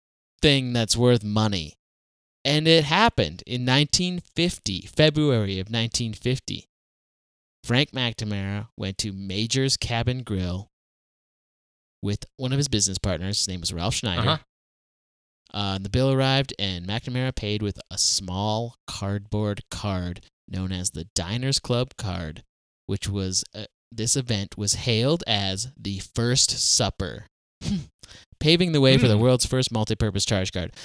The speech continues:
Speaker 1: That's from the Diners Club website as it is today. So
Speaker 2: <laughs>
Speaker 1: how messed <laughs> up is that, that a white guy can just go and be like, "Oh, yep,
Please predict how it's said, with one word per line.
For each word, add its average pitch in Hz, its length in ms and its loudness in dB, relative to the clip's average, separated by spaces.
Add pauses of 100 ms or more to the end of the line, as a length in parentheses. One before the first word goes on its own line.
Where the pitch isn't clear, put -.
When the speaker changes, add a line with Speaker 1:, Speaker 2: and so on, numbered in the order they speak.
(200)
Speaker 1:
That's 143 240 6
from 117 500 4
the 110 80 -2
Diners 107 400 2
Club 101 440 -2 (220)
website 98 500 0 (100)
as 101 180 -2
it 92 80 -8
is 90 140 -6
today. 92 480 -2 (560)
So 101 580 2 (400)
Speaker 2:
<laughs> - 420 -4
Speaker 1:
how 165 760 4
messed 135 640 4
<laughs> - 240 6
up - 80 -2 (100)
is 170 240 8
that, 120 280 0
that 107 160 2
a 110 120 2
white 117 460 4
guy 98 260 4
can 104 200 -6
just 101 260 2
go 107 220 6
and 107 100 0
be 113 100 2
like, 127 160 0 (100)
"Oh, 269 320 2
yep, 247 240 4